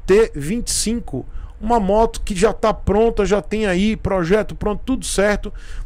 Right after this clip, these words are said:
tá lá na Ásia, e essa sim é a moto para brigar com a C B trezentos F. Mas deixa eu mostrar alguns detalhes aqui pra vocês, e são detalhes muito interessantes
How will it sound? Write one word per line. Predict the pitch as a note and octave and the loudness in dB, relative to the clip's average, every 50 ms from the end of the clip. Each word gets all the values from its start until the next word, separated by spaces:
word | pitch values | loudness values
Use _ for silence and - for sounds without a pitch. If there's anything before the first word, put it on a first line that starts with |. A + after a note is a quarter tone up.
| - - - | -8 -4 0
tá | B3 A3+ | 2 2
lá | G#3 G3+ G3 G3+ | 2 2 2 0
na | G3+ G3 F3+ E3+ E3+ | 0 0 0 2 2
Ásia, | F3 F3+ E3 D3+ F3+ - - - - - - - | 2 2 0 0 -2 -2 -4 -6 -10 -10 -6 -2
e | F3+ F3+ F3+ | 2 4 4
essa | F3 F#3 G3 G3 - - - - G#3 | 6 6 4 4 2 2 0 0 0
sim | F3+ - - - - - F3 F3 F3 - - - - - | -2 -2 -2 -2 -2 -2 -2 -4 -6 -8 -10 -14 -10 -2
é | - E3 E3 | 0 2 2
a | E3 E3+ | 2 0
moto | E3+ D#3+ D3 C#3+ D3 C#3+ C#3+ - - - - - | 0 0 2 2 2 2 0 -4 -10 -10 -6 0
para | - C3+ C3+ C#3+ C#3 | 2 2 2 2 2
brigar | C3+ D3 D#3+ D#3 - B2+ A#2+ B2 A#2+ B2 - - - - - - - - - - - | 0 0 0 0 2 2 2 2 0 -2 -4 -8 -8 -8 -8 -8 -8 -8 -10 -10 -6
com | - C#3+ C3 C3+ - - - - - - - - - - - - | -4 -2 -2 -2 -4 -6 -10 -12 -8 -8 -6 -6 -6 -6 -6 -4
a | C3+ C#3 | -2 -2
C | - - D3+ C3 | 0 0 0 2
B | A#2 D3+ - | 2 0 0
trezentos | - - A#2+ A#2 G#2+ A2 G#2+ G#2+ A2 - B2+ A#2 G#2+ A2+ | 0 2 0 0 0 0 -2 -4 -4 -6 -6 -6 -4 -4
F. | A2 - - - - - - - - | -6 -6 -6 -6 -4 -4 -4 -4 -2
Mas | B2+ C3 C3+ C3+ - - - - - - - - - - - - - - - | -2 -2 -2 -2 -4 -6 -6 -8 -8 -8 -10 -8 -8 -6 -6 -6 -6 -2 0
deixa | B3 - - | 0 2 2
eu | G#3+ | 2
mostrar | F3 D#3 C3 - D3 C3+ | 0 0 0 0 2 2
alguns | C3+ C3 C3+ C3+ B2 | 2 2 0 -2 0
detalhes | B2+ B2 A2+ - B2 A2+ A2+ A2+ G#2+ | 0 0 0 2 0 0 0 0 -2
aqui | A2 - - | -4 -4 -4
pra | - - A2+ | -4 -4 -4
vocês, | A2 A2 - - D3+ D3+ C#3+ B2 - - - - - - - - - - - - - - - - - - - - - - - - | -4 -4 -4 -2 0 0 0 0 -2 -4 -6 -6 -8 -8 -10 -10 -8 -6 -6 -6 -6 -8 -8 -6 -4 -4 -4 -4 -4 -6 -4 -2
e | B2+ | -2
são | - - F3 E3+ | -2 0 0 0
detalhes | E3 D#3 - - D#3 D3 D3 C#3+ C3+ | 0 0 0 0 0 0 0 -2 -4
muito | D3 D#3+ F3 G#3+ A3+ A3 F3+ - - - | -4 -4 -2 -2 -4 -4 -4 -4 -4 -4
interessantes | F3 D#3 - - D#3 D3+ C3+ B2+ A2+ - - C#3 C3 B2+ B2+ B2 - - | -4 -4 -2 0 0 2 2 0 -2 -4 -4 -4 -4 -4 -4 -4 -6 -8